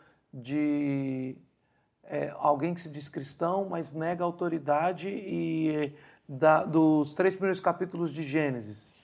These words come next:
Aí um dos que estavam aqui conosco, o pastor Tiago Silva, que é um amigão meu, e aí ele virou e falou assim, "Não, isso eu não, talvez você não possa nem definir como um crente."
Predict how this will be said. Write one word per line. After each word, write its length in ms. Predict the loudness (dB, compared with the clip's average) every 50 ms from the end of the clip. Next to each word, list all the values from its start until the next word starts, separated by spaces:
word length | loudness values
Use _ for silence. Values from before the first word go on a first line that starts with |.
| _ -20 -20 -20 -20 -8
Aí 320 | 2 4 6 6 8 6 6
um 180 | 6 4 4
dos 180 | 2 0 -2 -4
que 80 | -6
estavam 300 | 0 4 4 6 6 4
aqui 160 | 0 -2 -6 -6
conosco, 560 | -4 -4 -2 0 0 0 0 0 -4 -8 -10
o 40 | -8
pastor 320 | -8 -6 -2 -2 -2 0
Tiago 260 | 4 4 4 4 4
Silva, 380 | -2 -4 0 2 2 2 2 0
que 80 | -2
é 40 | 0
um 80 | 0 2
amigão 380 | 2 0 -2 0 2 2 2
meu, 380 | 4 4 4 6 6 4 2 0 -6 -14 -20 -20 -20 -20 -20 -12 _
e 60 | 2 4 4 6 6 6
aí 140 | 6 6 6
ele 120 | 4 2
virou 200 | 2 0 0 0
e 40 | -2
falou 140 | -2 -4 -4
assim, 460 | -4 -4 -4 -4 -4 -4 -6 -8 -10 -16 -20 -20 -20 _
"Não, 180 | -4 -2 -2 0
isso 160 | -2 -2 -4 -4
eu 80 | -4
não, 100 | -4 -6
talvez 380 | -4 -2 -2 0 0 0 -2 -2
você 160 | -4 -6 -8
não 80 | -10 -6
possa 240 | -6 -8 -6 -6 -6
nem 100 | -4 -4
definir 260 | -4 -4 -6 -10 -8
como 180 | -6 -6 -6 -6
um 60 | -6
crente." 540 | -4 -6 -6 -6 -8 -10 -14 -20 -20 -20